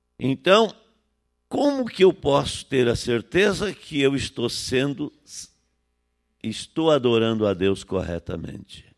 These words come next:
É aquilo que Jesus disse, que Deus é espírito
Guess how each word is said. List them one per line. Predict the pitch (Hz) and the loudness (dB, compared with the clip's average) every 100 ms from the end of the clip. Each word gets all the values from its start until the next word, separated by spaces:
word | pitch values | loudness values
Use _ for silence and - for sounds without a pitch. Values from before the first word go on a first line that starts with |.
| _ _ _ _ _ _ _ | _ _ _ _ _ _ _
É | - | -6
aquilo | - - 104 98 | -6 -8 -6 -6
que | 104 | -10
Jesus | 101 107 104 127 | -10 -10 -10 -12
disse, | 87 87 - - - - _ _ _ _ _ _ _ | -10 -10 -10 -14 -16 -20 _ _ _ _ _ _ _
que | 104 | -12
Deus | 80 98 104 101 | -4 0 0 2
é | 110 | 0
espírito | 113 - - 208 220 - 196 175 | 0 -6 -2 -2 -2 -6 -12 -12